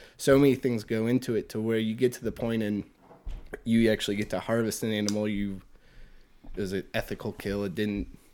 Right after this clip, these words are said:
it ran maybe five yards and fell and, and, and died. And two, okay, now I have an animal. Now I've gotta clean it. I've gotta get the meat off of it. Uh, and then that's kind of the reward to me is, like,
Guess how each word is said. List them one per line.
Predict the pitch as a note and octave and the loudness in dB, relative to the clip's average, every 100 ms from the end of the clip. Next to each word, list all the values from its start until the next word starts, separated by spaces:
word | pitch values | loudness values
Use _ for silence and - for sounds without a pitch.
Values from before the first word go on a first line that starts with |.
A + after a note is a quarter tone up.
| _ - | _ -6
it | A2 | -4
ran | - A2 G#2+ | -2 0 2
maybe | G2+ G2+ G#2 | 0 0 -4
five | - G#2 G2+ | -2 -2 0
yards | G#2 G#2 G#2+ | 0 0 -2
and | F#2+ F#2+ | -4 -4
fell | G#2 G2+ | -4 -2
and, | G2+ G2 - | -2 -4 -4
and, | G#2+ F#2+ - | -6 -6 -8
and | G#2+ | -6
died. | G#2 A2 G#2+ - - - - - - - - - - | -2 0 0 -4 -16 -20 -20 -20 -20 -20 -20 -8 4
And | D3 C3 | 6 6
two, | - C3 B2 B2 - - - - - - - | 6 8 8 4 0 -14 -16 -20 -20 -20 -6
okay, | A#2 A#2 A#2 G#2+ G2+ - - - - | -4 0 0 0 -2 -12 -20 -14 -4
now | A2 | 0
I | G#2+ | 0
have | G#2+ G#2+ | 0 0
an | G#2+ | 0
animal. | G#2 G#2 G#2 G#2+ - - _ _ _ _ _ - | 0 0 -2 -4 -8 -20 _ _ _ _ _ -6
Now | G2+ | -2
I've | G2+ G2 | 0 0
gotta | G2 | -2
clean | F#2+ A2 G2+ | -2 -2 -2
it. | G#2+ - - - _ - | -2 -6 -20 -20 _ -12
I've | F#2 | -6
gotta | F#2+ | -4
get | F2+ G#2+ | -4 -6
the | F2+ | -4
meat | G2 G#2 | 0 0
off | F#2 G2+ | 0 -4
of | G2 | -4
it. | G2+ - - _ - - _ | -4 -6 -10 _ -20 -20 _
Uh, | - G2 F2+ - | -8 -6 -6 -6
and | G2+ G#2 | -4 0
then | G#2 G2+ | 0 0
that's | A2 - | 0 -2
kind | - G2 | -6 -4
of | F#2 | -2
the | F#2+ | -2
reward | F#2 F#2 G2+ F#2 - | -4 -2 -2 -2 -6
to | F#2+ | -6
me | G#2 G2+ | -4 -4
is, | A2+ | -6
like, | G#2 F#2 - | -8 -10 -14